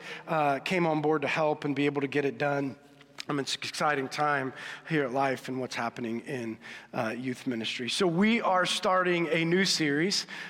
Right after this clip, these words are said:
um, called In God We Trust. Uh, and the reason that we're starting the series, the reason that, you know, uh, I thought through this idea was, is that I think in twenty twenty, there were multiple times where I think people were like,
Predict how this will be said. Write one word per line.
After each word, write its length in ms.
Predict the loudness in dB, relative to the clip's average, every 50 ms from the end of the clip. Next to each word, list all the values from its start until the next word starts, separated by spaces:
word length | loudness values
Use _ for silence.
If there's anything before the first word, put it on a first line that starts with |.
| -6 -2
um, 380 | 0 2 2 2 2 0 -2
called 380 | -2 0 2 2 4 4 2 2
In 160 | 0 0 2
God 200 | 2 4 4 4 2
We 100 | 0 0
Trust. 480 | 0 0 0 2 0 0 -2 -2 -6 -8 -12 -14 -14 -14 -14 -14 -14 -8 -2
Uh, 260 | 0 0 2 2 0 0
and 120 | 0 2
the 80 | 2 2
reason 580 | 4 4 4 4 4 4 4 4 4 4 4 4
that 100 | 4 2
we're 100 | 2 0
starting 340 | 2 2 2 2 4 2
the 80 | 2 2
series, 360 | 2 2 4 4 4 4 2
the 100 | 2 2
reason 400 | 4 4 4 4 4 2 2 2
that, 220 | 4 2 2 2 0 -4 -10 -10 -10 -6 -2
you 80 | 0 2
know, 300 | 2 4 4 2 0 0 -2 -2
uh, 340 | 0 0 0 0 -2 -2 -2
I 100 | -2 -2
thought 360 | 4 8 10 10 10 8 4
through 240 | 2 4 6 6 8
this 240 | 6 6 4 4 4
idea 420 | 4 4 4 4 6 6 6 8
was, 300 | 8 8 6 6 4 0
is 80 | -2 0
that 100 | 2 2
I 60 | 2
think 300 | 4 4 2 4 4 4
in 100 | 2 2
twenty 340 | 2 2 4 4 4 4 4
twenty, 420 | 2 2 2 2 2 2 2 0 -2 -6 -18 -20 -20 -20 -20 -20 -20 -20 -20 _ _ -14 -6 0
there 160 | 2 4 4
were 240 | 6 6 4 4 2 -2 -6 -12 -12 -12 -6 0
multiple 640 | 2 6 6 8 8 6 6 4 2 2 4 2 2
times 580 | 2 2 4 4 4 4 4 4 2 0 2
where 120 | 4 4 4
I 60 | 4
think 280 | 4 2 0 0 0
people 300 | 0 0 0 2 4 4
were 100 | 4 4
like, 420 | 4 4 2 2 0 -2 -4 -10